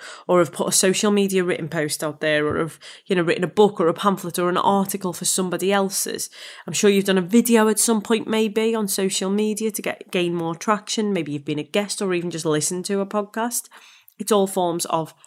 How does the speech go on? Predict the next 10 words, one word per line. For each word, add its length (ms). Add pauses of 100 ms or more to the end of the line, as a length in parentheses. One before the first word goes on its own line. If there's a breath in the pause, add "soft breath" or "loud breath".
(120)
public 340
speaking. 380 (480 soft breath)
You've 260
definitely 560
sent 320
or 120
received 460
emails. 760 (540 soft breath)
And 160
that's 400